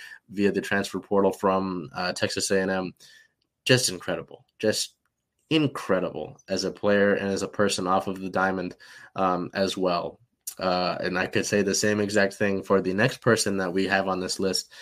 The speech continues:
for pitcher of the year, Gabby Plain. It's, it's hard to understate, uh, how great of a player and as a person it seems that Gabby Plain has been. Uh, obviously, we'll get to her leaving here in a second here, as well as an-,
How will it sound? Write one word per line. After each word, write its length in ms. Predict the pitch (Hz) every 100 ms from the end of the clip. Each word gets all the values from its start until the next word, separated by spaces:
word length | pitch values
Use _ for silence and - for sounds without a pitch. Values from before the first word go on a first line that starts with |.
| - -
for 220 | - 95
pitcher 400 | - - - 131
of 220 | 101 95 90
the 100 | 92
year, 340 | 87 90 87 _ _ _
Gabby 280 | - 95 92
Plain. 320 | 87 92 82 71
It's, 260 | - -
it's 440 | - 90 - - - -
hard 720 | - - - 120 120 104 95 - _ _ _ _ _ _ _ _ - - -
to 180 | 107
understate, 540 | 98 90 - 98 95 - - - - - -
uh, 540 | 95 95 95 92 78 -
how 160 | 110
great 380 | 95 95 95 101
of 160 | - 104
a 60 | 90
player 640 | - 104 98 98 95 - - - _
and 180 | 95 95
as 120 | 95
a 60 | 92
person 340 | - 117 107
it 120 | 95
seems 280 | - 98 92
that 160 | 98 95
Gabby 240 | 101 98
Plain 260 | 92 104 95
has 220 | 95 87
been. 440 | - 113 113 101 - - -
Uh, 140 | 92 92
obviously, 340 | 101 101 98 98
we'll 100 | 92
get 160 | 104
to 60 | -
her 160 | - 92
leaving 360 | 98 101 95
here 180 | 95 98
in 80 | 92
a 100 | 85
second 340 | - 101 90
here, 200 | 98 113
as 120 | 98
well 140 | 98 95
as 80 | 95
an-, 220 | 90